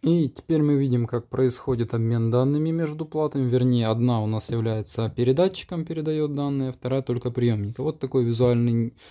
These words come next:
простенький тестер на, по сути, на двух ардуинах, двух светодиодах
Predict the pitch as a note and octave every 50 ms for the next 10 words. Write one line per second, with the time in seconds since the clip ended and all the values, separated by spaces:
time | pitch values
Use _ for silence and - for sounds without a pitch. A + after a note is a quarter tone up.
0 | - _ _ - C#3+ C#3 - - - C3+ B2 - C#3 C#3 - G3+ G3+ F#3+ - -
1 | E3+ D3+ C3+ A#2+ B2+ C#3 C3+ C3 B2 A2+ - B2 A2+ - - A#2 - B2 B2 A#2
2 | A#2 B2 B2 - - A#2+ A#2 A#2 A#2 A#2+ A#2+ A#2+ A#2 A#2 - - _ - A2+ A2+
3 | A2+ A2+ - - B2 A#2 B2 B2 B2 C3+ D3+ E3 D#3+ D#3+ D#3 - - _